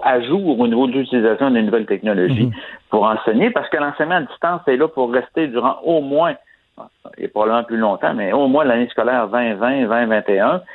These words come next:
Speaker 1: parce qu'un certain nombre de jeunes, on aura des tout petits groupes où il y aura un certain nombre de jeunes qui viendront pas à l'école. Donc, il n'est pas question de se retrouver en septembre dans la même situation qu'on était en mars dernier, là.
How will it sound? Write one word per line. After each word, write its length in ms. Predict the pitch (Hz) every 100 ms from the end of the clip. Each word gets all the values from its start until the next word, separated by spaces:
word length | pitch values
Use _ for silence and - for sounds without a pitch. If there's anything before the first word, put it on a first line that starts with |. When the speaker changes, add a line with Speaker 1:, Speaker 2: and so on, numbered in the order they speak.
| - - -
Speaker 1:
parce 180 | 113
qu'un 180 | - 117
certain 260 | 110 117 107
nombre 160 | 120 120
de 100 | 107
jeunes, 160 | 110
on 240 | 120 131 139
aura 220 | 143 156
des 140 | 127 -
tout 120 | 135
petits 180 | - 127
groupes 320 | 131 165 - 156
où 180 | 147
il 60 | 139
y 40 |
aura 160 | 123 131
un 80 | 127
certain 220 | 120 113
nombre 160 | 117 110
de 100 | 104
jeunes 200 | 127 117
qui 60 |
viendront 260 | 107 101 98
pas 80 | 110
à 20 |
l'école. 320 | 98 - 139 - - -
Donc, 120 | 117
il 40 | 110
n'est 20 |
pas 140 | 139
question 260 | 123 - 165
de 80 | 117
se 100 | -
retrouver 360 | 113 107 131 123
en 300 | 98 87 90
septembre 360 | 113 - 143 139
dans 80 | 107
la 40 |
même 180 | 117 123
situation 440 | - - 110 135
qu'on 160 | 131 107
était 160 | 104 117
en 140 | 98
mars 220 | 110 110 -
dernier, 420 | 95 - 120 214
là. 80 | -